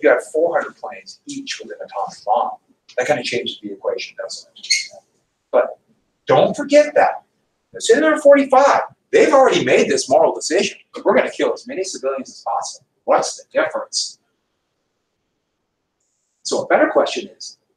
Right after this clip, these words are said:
did we need to do it to end the war? So, that's another map of that. That one didn't turn out as well.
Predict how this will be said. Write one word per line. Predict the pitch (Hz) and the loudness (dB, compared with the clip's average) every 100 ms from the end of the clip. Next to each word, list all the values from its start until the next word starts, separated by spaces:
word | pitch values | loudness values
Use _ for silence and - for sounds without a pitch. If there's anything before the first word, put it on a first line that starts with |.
| _ _ _ - | _ _ _ -6
did | 143 | -4
we | 123 120 | -4 -4
need | 113 | -6
to | 110 | -4
do | 117 107 | -2 -2
it | |
to | 113 | -4
end | - - | -10 -10
the | - | 0
war? | 208 - - - _ _ _ _ _ _ _ _ _ - - _ _ _ _ _ _ _ _ _ _ _ _ _ _ _ _ _ _ _ - - _ _ _ - | 2 2 -2 -14 _ _ _ _ _ _ _ _ _ -20 -20 _ _ _ _ _ _ _ _ _ _ _ _ _ _ _ _ _ _ _ -14 -14 _ _ _ -8
So, | - 285 - - - - _ _ - | 4 6 6 2 -4 -18 _ _ 2
that's | 185 185 | 4 4
another | 170 170 | 2 2
map | 165 160 156 | 2 2 2
of | |
that. | 151 151 | 4 4
That | 170 196 | 4 2
one | 151 | 0
didn't | 147 | -4
turn | - 143 | -4 -4
out | 127 | -4
as | 123 123 | -8 -2
well. | 123 120 - | 2 2 0